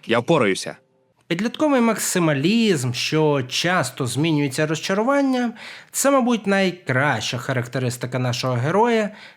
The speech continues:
Speaker 2: на даному етапі його шляху. Його обманюють, він робить помилки. І ще частіше він не знає, що робити. Та він усе-таки в змозі відрізнити чорне від білого.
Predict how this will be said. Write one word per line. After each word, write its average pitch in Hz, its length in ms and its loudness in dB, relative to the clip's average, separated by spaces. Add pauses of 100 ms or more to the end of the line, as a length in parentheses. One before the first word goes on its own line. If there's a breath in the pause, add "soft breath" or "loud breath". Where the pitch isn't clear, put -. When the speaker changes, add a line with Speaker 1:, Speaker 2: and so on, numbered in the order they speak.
Speaker 2:
на 175 340 0
даному 123 520 0
етапі 226 600 0
його 123 320 0
шляху. 123 540 -2 (800)
Його 185 240 2
обманюють, 151 920 2 (440 loud breath)
він 156 220 2
робить 135 300 0
помилки. 117 680 -2 (280 soft breath)
І 156 60 -4
ще 311 160 2
частіше 208 520 0
він 160 320 2
не 156 160 2
знає, 196 380 2
що - 240 0
робити. 170 680 0 (320 loud breath)
Та 143 80 0
він 285 200 4
усе-таки 233 680 2
в 139 120 -2
змозі 139 480 0
відрізнити 135 840 0 (140)
чорне 120 440 0
від 127 200 -4
білого. 113 520 -2